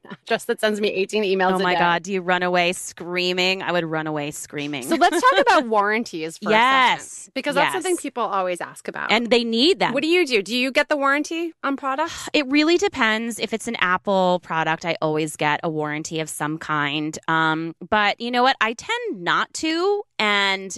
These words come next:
Speaker 2: you know, I never did this 'cause you told me that a lot of credit cards actually offer extended warranties on stuff.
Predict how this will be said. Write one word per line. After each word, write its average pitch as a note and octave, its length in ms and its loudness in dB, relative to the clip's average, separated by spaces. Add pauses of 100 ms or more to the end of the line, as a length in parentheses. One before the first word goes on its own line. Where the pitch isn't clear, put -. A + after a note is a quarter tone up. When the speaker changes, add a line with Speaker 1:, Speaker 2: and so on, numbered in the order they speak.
Speaker 2:
you G#3 120 -6
know, F#3+ 240 2
I F#3+ 180 2
never C4+ 260 -2
did A#3 220 -2
this F#3+ 160 -2
'cause G3 240 -8
you D#4 140 0
told G#3+ 240 0
me G3+ 260 0
that F#3 140 0
a F3 40 2
lot F3+ 240 2
of - 120 -6
credit A3+ 260 -2
cards D#3 460 -4
actually E3 500 -2
offer E3 680 0
extended F3 520 -6
warranties F3 500 0
on D#3 140 -4
stuff. D3+ 180 -2